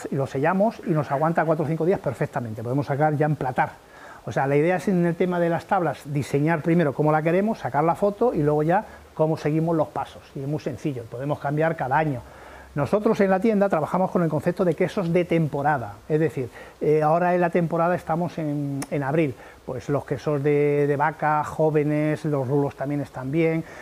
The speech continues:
lo-, los, los quesos de pastadura, pero por ejemplo que se hayan elaborado el año anterior, o en otoño también, si es un queso de, de cuatro o cinco meses, es decir, un poco un concepto también totalmente diferente, ya no estamos ofreciendo, ¿quieres semi, el curado, el fresco, el tierno?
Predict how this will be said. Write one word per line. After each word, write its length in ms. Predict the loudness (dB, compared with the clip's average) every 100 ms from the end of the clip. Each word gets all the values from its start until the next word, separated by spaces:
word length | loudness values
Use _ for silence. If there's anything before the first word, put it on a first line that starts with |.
| -16 -2
lo-, 280 | 4 4 4
los, 320 | 6 4 4 2
los 160 | 2
quesos 240 | 4 4 4
de 80 |
pastadura, 480 | 4 2 4 6 6
pero 160 | 4 4
por 80 | 2
ejemplo 300 | 2 2 0
que 80 |
se 100 | 0
hayan 240 | 2 2 2
elaborado 400 | 2 4 4 4
el 80 | 2
año 200 | 2 0
anterior, 540 | -4 -2 2 2 0 -8 -14 0
o 160 | 2
en 100 | 4
otoño 420 | 0 2 2 2 0
también, 380 | -2 0 0
si 140 | -2 -6
es 40 |
un 80 | -4
queso 240 | -4 -4
de, 200 | -2 0
de 100 | -2
cuatro 300 | -2 -2 -2
o 20 | -6
cinco 260 | -8 -4
meses, 280 | -4 -2 -2
es 60 | 0
decir, 220 | 2 2
un 100 | 2
poco 280 | 2 2 0 -4 -18 -18 -20 -20 -14 -2
un 120 | 2
concepto 340 | 2 2 4
también 180 | 4 4
totalmente 380 | 2 2 2 2
diferente, 480 | 2 6 4 6 4
ya 100 | 2
no 60 |
estamos 320 | 2 0 2 2
ofreciendo, 440 | 2 4 4 4
¿quieres 360 | 4 4 4 2
semi, 400 | 2 6 6 4
el 100 | 2
curado, 380 | 2 4 4
el 80 | 2
fresco, 300 | 0 -2 0
el 60 | 0
tierno? 180 | 0